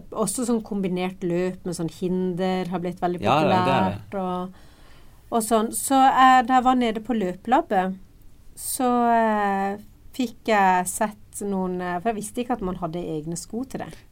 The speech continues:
Speaker 2: Det finnes jo sko til alt. Altså,
Speaker 1: Ja.
Speaker 2: det er en, sånn i utgangspunktet så kan du kjøpe et par sko som er beregnet for å springe på asfalt med, så kan du bruke det hvor som helst.
Speaker 1: Mhm.
Speaker 2: Det er mitt utgangspunkt, altså. Og det er, jeg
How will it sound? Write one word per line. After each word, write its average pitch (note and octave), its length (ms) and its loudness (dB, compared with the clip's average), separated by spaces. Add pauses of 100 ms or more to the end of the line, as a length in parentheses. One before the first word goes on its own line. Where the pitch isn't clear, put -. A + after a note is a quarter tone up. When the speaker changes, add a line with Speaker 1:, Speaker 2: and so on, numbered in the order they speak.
(160)
Speaker 2:
Det F#2 100 -12
finnes G#2 180 -4
jo A2+ 60 -2
sko F#2+ 240 -4
til F#2+ 160 -6
alt. G#2+ 380 0 (140)
Altså, F#3 140 -2
Speaker 1:
Ja. E3+ 60 0
Speaker 2:
det G3 80 2
er A3+ 80 2
en, A3 500 0 (380)
sånn A2+ 200 -4
i A2 180 -2
utgangspunktet A#2 680 -4
så A#2 120 -4
kan G#2 140 -2
du G2+ 60 -2
kjøpe G2 340 -6
et - 280 -12
par G2 140 -2
sko F2+ 240 -8
som G2 160 -6
er F#2 60 -2
beregnet F#2 440 -4
for F#2+ 140 -8
å F#2+ 40 -6
springe F2 340 -6
på F2+ 100 -4
asfalt F#2 300 -6
med, B2+ 160 -2
så - 100 -10
kan F#2 80 -2
du F#2+ 60 0
bruke F2+ 360 -4
det F2 180 -4
hvor E2 180 -6
som F#2 120 -8
helst. F2 480 -12 (160)
Speaker 1:
Mhm. F#2+ 300 -10
Speaker 2:
Det G2+ 100 -6
er A2 80 0
mitt A2 220 -4
utgangspunkt, G#2 480 -4
altså. F#2+ 280 -6
Og G2+ 60 0
det - 80 -2
er, A#3+ 100 4
jeg G#3+ 120 2